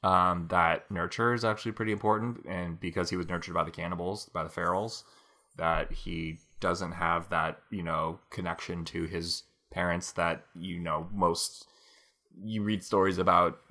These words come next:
or see news reports about kids who go missing or get kidnapped and they come back a couple years later or they're found or something like that. And it's wonderful, and they do reconnect with their parents, and there's just that bond, that parent, the parental bond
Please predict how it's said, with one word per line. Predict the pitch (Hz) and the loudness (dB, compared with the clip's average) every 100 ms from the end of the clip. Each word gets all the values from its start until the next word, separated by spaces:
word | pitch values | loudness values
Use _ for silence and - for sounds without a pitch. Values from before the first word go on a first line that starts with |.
| - - | -14 -4
or | 92 | -2
see | - 95 | -2 0
news | 92 92 87 | 2 2 0
reports | - 92 | 2 2
about | - 85 | 4 4
kids | - 87 - | 4 -2 0
who | |
go | 90 87 | -2 0
missing | 90 - 90 | -2 -2 -2
or | 85 | -2
get | 87 87 | -4 -6
kidnapped | - 90 87 80 90 | -4 -2 -2 -2 -4
and | 82 | -6
they | 80 | -6
come | - 82 | -4 -2
back | 82 - | -2 -2
a | |
couple | 90 82 | -4 -4
years | 80 80 | -6 -6
later | 78 78 80 78 | -6 -6 -6 -6
or | |
they're | 80 82 | -8 -8
found | 85 80 80 | -6 -4 -4
or | 80 | -6
something | 87 85 | -8 -6
like | 80 | -6
that. | 80 | -6
And | 80 | -8
it's | - | 2
wonderful, | 92 90 90 - 87 | 6 6 6 -2 -2
and | 85 | 0
they | 82 | -2
do | 85 92 | -2 -2
reconnect | 85 - 80 80 | -4 -6 -8 -8
with | - | -10
their | 78 | -10
parents, | - 82 82 - | -8 -8 -8 -8
and | 85 82 | -8 -8
there's | 90 - | -8 -8
just | 87 | -6
that | 82 78 - | -6 -4 0
bond, | 87 90 85 | 4 4 2
that | 78 - | -2 -4
parent, | - 87 82 - - _ - | -6 -4 -6 -8 -20 _ -14
the | - | -4
parental | 101 92 87 | 2 2 2
bond | 82 90 92 87 | 4 6 6 2